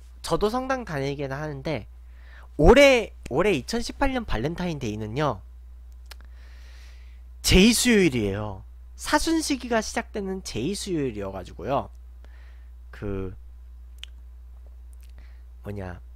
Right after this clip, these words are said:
좀 이게 초콜릿을 막 대놓고 교환하기엔 사실 좀 약간 그런 날이기도 해요.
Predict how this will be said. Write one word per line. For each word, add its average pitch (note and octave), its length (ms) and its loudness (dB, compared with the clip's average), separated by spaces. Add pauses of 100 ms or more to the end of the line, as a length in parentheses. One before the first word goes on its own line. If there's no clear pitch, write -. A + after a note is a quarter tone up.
(1300)
좀 G3+ 300 2 (240)
이게 B2+ 280 0
초콜릿을 - 1700 6
막 A#2 220 -2
대놓고 G#3 380 -4
교환하기엔 A#2 440 -2
사실 F#3+ 280 -10
좀 A#2 200 -10
약간 G#2+ 220 -12
그런 C3 220 -10
날이기도 B2 440 -12
해요. G#3+ 260 -10